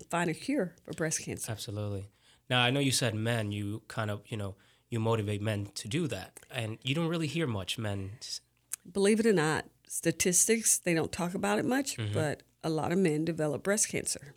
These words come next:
Speaker 2: Really?
Speaker 1: Yes.
Speaker 2: Yeah, that, to be honest, this is the first time I'm actually hearing about this.
Speaker 1: Mm-hmm.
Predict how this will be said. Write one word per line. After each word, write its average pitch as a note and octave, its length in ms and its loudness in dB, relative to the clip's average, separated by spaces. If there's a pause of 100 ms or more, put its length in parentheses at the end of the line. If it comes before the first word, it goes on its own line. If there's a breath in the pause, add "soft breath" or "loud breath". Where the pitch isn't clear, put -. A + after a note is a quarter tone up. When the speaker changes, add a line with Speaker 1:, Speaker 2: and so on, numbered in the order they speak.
Speaker 2:
Really? G#2+ 420 -2 (120)
Speaker 1:
Yes. D#3 400 -6
Speaker 2:
Yeah, A#2+ 200 -2
that, A2 400 -10
to - 100 -12
be A2 140 -2
honest, B2 280 0
this B2 100 -2
is - 20 -4
the A2 80 -4
first G#2+ 220 -4
time G#2 160 -4
I'm A2+ 140 0
actually G#2+ 260 0
hearing G2 200 -6
about F#2+ 280 -12
this. G#2 260 -10
Speaker 1:
Mm-hmm. F3 320 -4